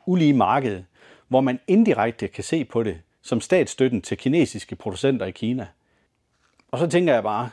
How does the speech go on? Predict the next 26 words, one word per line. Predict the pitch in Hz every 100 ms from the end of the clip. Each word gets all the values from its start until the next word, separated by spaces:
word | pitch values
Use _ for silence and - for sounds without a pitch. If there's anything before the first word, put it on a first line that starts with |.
| _ _ _ _
vi | 131 123
kan | 123
vel | 139
ikke | 214
se | -
skidt | - 185 190
på | 120 101 104
statsstøtten | 139 185 170 - 147 135
i |
Kina, | 101 - 165 151 -
og | 113
så | 170
samtidig | - 147 202 139 107
lave | 101 135
noget | 147 123
her | 135
i | 120 123 156
E |
U, | 120
der | 110
minder | 104 135 175
om | 117
det | 101 101
nede | 120
i |
Tyskland? | - 190 - 98